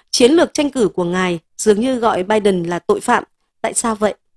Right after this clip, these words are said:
Tổng thống Trump không chút do dự, đáp trả nảy lửa.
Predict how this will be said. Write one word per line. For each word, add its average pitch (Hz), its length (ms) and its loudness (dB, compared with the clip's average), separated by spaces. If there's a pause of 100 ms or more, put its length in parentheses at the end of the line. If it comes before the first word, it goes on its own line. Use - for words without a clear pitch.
(720)
Tổng 220 140 4
thống 214 180 0
Trump 262 300 0
không 233 200 -2
chút 339 140 -4
do 220 220 0
dự, 202 300 0 (280)
đáp 226 220 -2
trả 208 260 0
nảy 170 240 -2
lửa. 165 320 -2